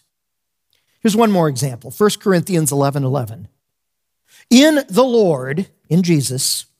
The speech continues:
"woman is not independent of man, nor is man independent of woman. In Christ, there is a mutuality between men and women, an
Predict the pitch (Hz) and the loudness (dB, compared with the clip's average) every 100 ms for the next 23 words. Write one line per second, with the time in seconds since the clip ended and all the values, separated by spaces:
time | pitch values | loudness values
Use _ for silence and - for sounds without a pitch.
0 | _ _ _ _ _ _ _ - 185 285 | _ _ _ _ _ _ _ 2 4 6
1 | 311 254 214 185 196 202 190 202 202 202 | 4 4 2 2 0 0 -2 -2 0 0
2 | 196 208 170 170 127 113 113 127 _ _ | -2 -2 -2 -2 -4 -6 -8 -10 _ _
3 | _ _ _ _ _ _ _ - 185 214 | _ _ _ _ _ _ _ 2 4 4
4 | 220 185 151 196 208 147 143 160 160 156 | 2 0 0 0 0 -2 -4 -4 -2 -2
5 | 156 160 139 117 110 - 127 127 131 107 | -2 -4 -2 -4 -10 -10 -8 -2 -4 -4
6 | 95 - _ _ _ _ _ _ _ - | -12 -20 _ _ _ _ _ _ _ -12
7 | - - 240 233 - - 294 302 285 - | -6 2 4 4 -2 0 4 4 2 0
8 | 196 208 208 220 190 190 170 180 220 - | 2 2 4 2 4 0 2 2 2 0
9 | - 226 208 196 185 156 135 131 127 120 | -2 0 2 2 2 2 0 -4 -6 -10
10 | - 147 - 165 147 160 196 190 175 151 | -10 -8 -2 0 2 0 0 0 2 0
11 | 123 131 | 0 -6